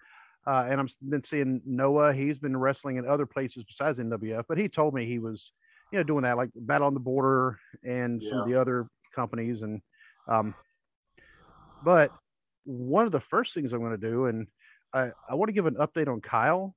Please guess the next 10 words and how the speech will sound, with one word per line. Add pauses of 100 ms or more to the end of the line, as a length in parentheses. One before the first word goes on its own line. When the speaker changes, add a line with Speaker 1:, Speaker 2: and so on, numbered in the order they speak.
(300)
Speaker 1:
He
actually
texted
me (720)
and (680)
right
before
this
show,
and